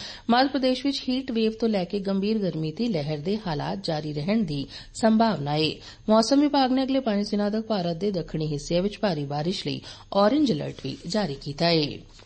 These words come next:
ਆਈ ਪੀ ਐਲ ਕ੍ਰਿਕਟ ਵਿੱਚ ਅੱਜ ਪਹਿਲੇ ਕੁਆਲੀਫਾਇਰ ਵਿੱਚ ਸਨਰਾਈਜ਼ਰਸ ਹੈਦਰਾਬਾਦ ਦਾ ਅਹਿਮਦਾਬਾਦ ਦੇ ਨਰਿੰਦਰ ਮੋਦੀ ਸਟੇਡੀਅਮ ਵਿੱਚ ਕੋਲਕਾਤਾ ਨਾਈਟ ਰਾਈਡਰਸ ਨਾਲ ਮੁਕਾਬਲਾ ਹੋਏਗਾ। ਮੈਚ ਅੱਜ ਸ਼ਾਮ ਸਾਢੇ ਸੱਤ ਵਜੇ ਸ਼ੁਰੂ ਹੋਏਗਾ। ਦੂਜਾ ਕੁਆਲੀਫਾਇਰ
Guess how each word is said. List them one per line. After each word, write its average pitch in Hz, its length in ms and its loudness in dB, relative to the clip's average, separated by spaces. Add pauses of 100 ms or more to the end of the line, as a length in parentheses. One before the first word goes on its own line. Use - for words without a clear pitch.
(960)
ਆਈ 220 220 4
ਪੀ 233 200 -2
ਐਲ 302 100 0
ਕ੍ਰਿਕਟ 240 420 -2
ਵਿੱਚ 233 240 0
ਅੱਜ 208 160 0
ਪਹਿਲੇ 214 340 -2
ਕੁਆਲੀਫਾਇਰ 175 600 -2
ਵਿੱਚ 180 280 -2
ਸਨਰਾਈਜ਼ਰਸ 214 680 0
ਹੈਦਰਾਬਾਦ 160 760 -2
ਦਾ 170 140 0 (140)
ਅਹਿਮਦਾਬਾਦ 175 680 -2
ਦੇ 214 240 6 (300)
ਨਰਿੰਦਰ 277 340 6
ਮੋਦੀ 254 260 2
ਸਟੇਡੀਅਮ 202 380 -2
ਵਿੱਚ 214 140 -4
ਕੋਲਕਾਤਾ 214 580 -2
ਨਾਈਟ 147 260 -2
ਰਾਈਡਰਸ 143 360 -6
ਨਾਲ 143 140 -4
ਮੁਕਾਬਲਾ 147 460 -6 (100)
ਹੋਏਗਾ। 151 480 0 (340)
ਮੈਚ 202 400 6
ਅੱਜ 185 80 -2
ਸ਼ਾਮ 247 320 0
ਸਾਢੇ 165 360 -2
ਸੱਤ 247 400 -4
ਵਜੇ 139 140 -4
ਸ਼ੁਰੂ 175 300 0
ਹੋਏਗਾ। 226 360 8 (360)
ਦੂਜਾ 254 260 4
ਕੁਆਲੀਫਾਇਰ 214 560 0